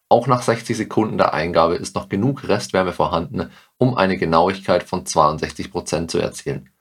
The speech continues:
Um die Risiken eines thermischen Angriffs zu verringern, können andere Authentifizierungsmethoden wie Fingerabdruck oder Gesichtserkennung verwendet werden. Aktiv ausgenutzte Schwachstelle in Zimbra Collaboration Suite.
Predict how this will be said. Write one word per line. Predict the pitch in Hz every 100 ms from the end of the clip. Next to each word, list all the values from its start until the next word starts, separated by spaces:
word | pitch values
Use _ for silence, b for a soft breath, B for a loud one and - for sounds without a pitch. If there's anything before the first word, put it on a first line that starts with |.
| _ _ _ _
Um | 98
die | 92
Risiken | 87 113 123 123 120
eines | 98 87 92
thermischen | - 95 98 -
Angriffs | 92 90 -
zu | -
verringern, | - 82 107 110 113 b b
können | - 139 139
andere | - 98 98
Authentifizierungsmethoden | 87 - 95 101 - 90 85 - 87 90 90 80
wie | 80
Fingerabdruck | - 92 90 - - 95 -
oder | 104
Gesichtserkennung | 107 85 82 - - 82 85
verwendet | - - 73 147
werden. | - - - _ _ _ _ _ _ -
Aktiv | 120 127 131 123
ausgenutzte | - 98 - 98 98 104
Schwachstelle | - 80 - 80 85
in | 110 117
Zimbra | - 90 87 85
Collaboration | - 80 76 98 76 - 87
Suite. | - - -